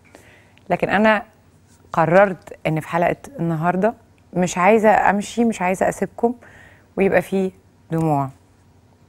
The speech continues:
مش محتاجة أتكلم عن هذا الشهر، مش محتاجة أتكلم عن عباداته، مش محتاجة أتكلم عن إحساسه.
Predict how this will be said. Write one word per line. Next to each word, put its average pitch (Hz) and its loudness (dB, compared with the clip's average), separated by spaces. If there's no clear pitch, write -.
مش 180 -8
محتاجة 233 4
أتكلم 214 2
عن 196 0
هذا 185 0
الشهر، - -2
مش - -10
محتاجة 190 0
أتكلم 190 -2
عن 165 -4
عباداته، 165 -4
مش 165 -10
محتاجة 185 -4
أتكلم 175 -4
عن 170 -6
إحساسه. - -8